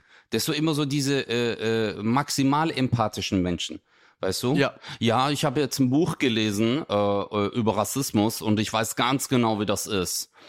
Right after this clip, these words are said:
Speaker 1: Das ist so schlimm.“ Nee, äh, weißt du nicht. Also, und daher, ähm, denk ich mir so, Ey, wenn ich selber darüber lachen kann, wenn jemand Witz über einen Türken macht, ja, also wenn ich, wenn's gut ist, verstehst du, wenn's gut ist, ist es doch geil, Alter.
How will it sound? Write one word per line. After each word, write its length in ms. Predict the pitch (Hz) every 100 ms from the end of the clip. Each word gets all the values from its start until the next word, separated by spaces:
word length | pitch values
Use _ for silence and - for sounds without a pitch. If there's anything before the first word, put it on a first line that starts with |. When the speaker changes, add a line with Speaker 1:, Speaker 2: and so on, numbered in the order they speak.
| - -
Speaker 1:
Das 160 | 101
ist 140 | 113 104
so 220 | 123 143
schlimm.“ 440 | - 117 117 90
Nee, 380 | 92 160 196 139
äh, 520 | 110 101 80 78 95
weißt 320 | - 185 214 -
du 60 |
nicht. 380 | 127 98 - -
Also, 400 | 95 98 113 110 _ _ _ - _ -
und 240 | 123 123
daher, 480 | 143 175 170 175 175 _ _ _
ähm, 540 | 117 117 117 117 117 101 _ _ _ _ _ - -
denk 240 | 113 131 135
ich 120 | 131
mir 120 | 139
so, 260 | 120 131 -
Ey, 280 | 139 165 135
wenn 220 | 104 131
ich 220 | 156 196 -
selber 360 | 175 180 170
darüber 340 | 139 135 147 131
lachen 360 | 147 156 131
kann, 300 | - 90 82 _
wenn 160 | 107 113
jemand 380 | 131 135 113 110
Witz 180 | 151 147
über 120 | 131
einen 120 | 120
Türken 380 | - 131 101 90
macht, 380 | 53 - - _ _
ja, 260 | 90 98 107
also 200 | - 95
wenn 140 | 107 117
ich, 160 | 113
wenn's 220 | 120 135 123
gut 280 | 202 269
ist, 460 | - 95 127 - - _ _ _ _
verstehst 360 | - 107 170 -
du, 60 | 117
wenn's 200 | 117 -
gut 260 | 185 190
ist, 200 | - 135
ist 160 | 143 160
es 100 | -
doch 240 | 160 -
geil, 360 | - 185 311 -
Alter. 460 | 95 92 92 85